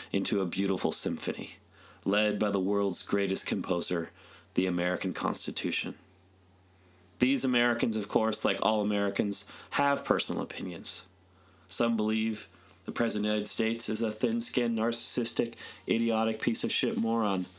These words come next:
who doesn't even understand where he is or what he is doing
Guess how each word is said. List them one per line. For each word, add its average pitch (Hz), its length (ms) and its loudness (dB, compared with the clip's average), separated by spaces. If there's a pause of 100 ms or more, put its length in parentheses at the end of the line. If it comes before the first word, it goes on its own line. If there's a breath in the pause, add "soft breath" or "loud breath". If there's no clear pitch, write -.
(240 loud breath)
who 113 100 2
doesn't 110 300 2
even 104 180 0
understand 98 500 0
where 104 220 2
he 104 220 0
is 101 360 0 (320 loud breath)
or 95 80 0
what 101 160 0
he 104 100 0
is 98 140 0
doing 104 480 0